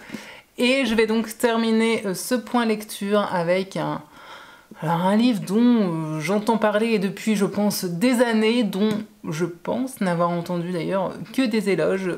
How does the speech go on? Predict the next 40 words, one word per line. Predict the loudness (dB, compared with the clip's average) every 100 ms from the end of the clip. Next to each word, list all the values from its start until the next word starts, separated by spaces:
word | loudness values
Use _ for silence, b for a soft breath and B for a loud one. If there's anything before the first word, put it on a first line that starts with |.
| -4
parce | -6 -6
que | -4 -4
ça | -4 -2 0
y | 0 0
est, | 0
j'ai | 0 -2 -2 -4 0
enfin | 2 2 -2 -4 -4 -6 -14
pris | -12 -8 -6 -6
le | -4 -4
temps | -4 -8 -8 -10
de | -6
découvrir | -4 -6 -10 -8 -4 -4 -6 -10 -2
Le | 2 2
Poète | 4 4 4 2 -6 -14 -6
de | 0
Michael | 2 2 0 -2
Connelly | -2 -2 -2 -4 -6 -2
aux | 0
éditions | 0 -2 -4 -4 -6 -8 -2
Le | 0
Livre | 2 0 -2
de |
Poche. | -2 -6 -10 -16 _ _ _
Alors | 0 6 6
je |
dis | 4 0
enfin | 0 0 0 0 0
parce | -4
que | -4
ça | -4
fait | -4
des | -4 -2 0 2
années | 2 2 0
que | -4
je | -6
veux | -6
le | -2
lire, | 0 0 -2 B B B B B -6
mais, | 0 4 6 4 4 2 0 -2
euh, | -2 0 0